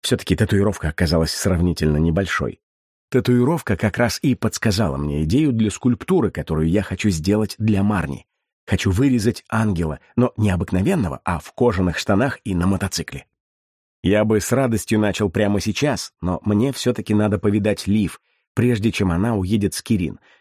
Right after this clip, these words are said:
а еще предложить Джошу помощь с воздушными шарами и украшениями. Он все это притащил сам. Кроме того, необходимо отыскать какой-то другой ящик.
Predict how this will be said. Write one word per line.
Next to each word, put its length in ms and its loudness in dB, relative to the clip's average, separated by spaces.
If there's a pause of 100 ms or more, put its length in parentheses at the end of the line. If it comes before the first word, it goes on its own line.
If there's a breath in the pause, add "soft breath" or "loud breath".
(100)
а 120 0
еще 280 0
предложить 560 0
Джошу 520 -2 (300)
помощь 280 0
с 60 -4
воздушными 540 0
шарами 380 0
и 40 2
украшениями. 720 -2 (300 soft breath)
Он 140 2
все 160 -2
это 160 -4
притащил 500 0
сам. 320 -4 (640)
Кроме 320 2
того, 380 -6 (160)
необходимо 580 2
отыскать 400 -4
какой-то 420 0
другой 380 2
ящик. 720 -10